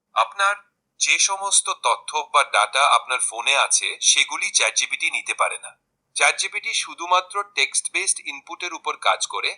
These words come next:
এবং এটি আপনার ডিভাইসের কোনো ব্যক্তিগত তথ্য অ্যাক্সেস করতে পারে না। আপনার ফোনের ফটো, ভিডিও, টেক্সট মেসেজ, ফোন নাম্বার, ব্যাংক অ্যাকাউন্ট বা অন্য কোনো ব্যক্তিগত তথ্য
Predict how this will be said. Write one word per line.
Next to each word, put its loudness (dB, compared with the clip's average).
এবং -2
এটি -2
আপনার 2
ডিভাইসের 0
কোনো -6
ব্যক্তিগত -4
তথ্য -2
অ্যাক্সেস 2
করতে -4
পারে -4
না। -20
আপনার 2
ফোনের -4
ফটো, -2
ভিডিও, 0
টেক্সট -2
মেসেজ, 0
ফোন -10
নাম্বার, 2
ব্যাংক 2
অ্যাকাউন্ট 0
বা 4
অন্য -2
কোনো -6
ব্যক্তিগত -6
তথ্য -6